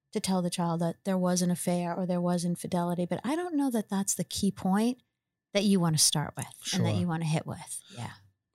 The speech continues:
Speaker 2: Well, and I think a, a problem with that, in that scenario, usually the other person is not seeing clearly.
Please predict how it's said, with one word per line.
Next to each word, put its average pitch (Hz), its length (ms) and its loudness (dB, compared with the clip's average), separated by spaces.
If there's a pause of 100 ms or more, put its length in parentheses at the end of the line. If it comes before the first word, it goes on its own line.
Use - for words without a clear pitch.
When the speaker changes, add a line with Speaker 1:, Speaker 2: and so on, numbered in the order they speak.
(480)
Speaker 2:
Well, 151 200 0
and 135 120 2
I 131 60 4
think 135 320 0 (140)
a, 113 220 -2 (340)
a 107 60 -6
problem 127 640 0
with 113 220 -2
that, 101 240 -2
in 113 140 0
that 117 200 0
scenario, 123 800 0 (520)
usually 123 420 2
the 107 120 0
other 107 160 0
person 123 600 -2 (600)
is 107 160 0
not 104 260 2
seeing 98 380 0
clearly. - 420 -12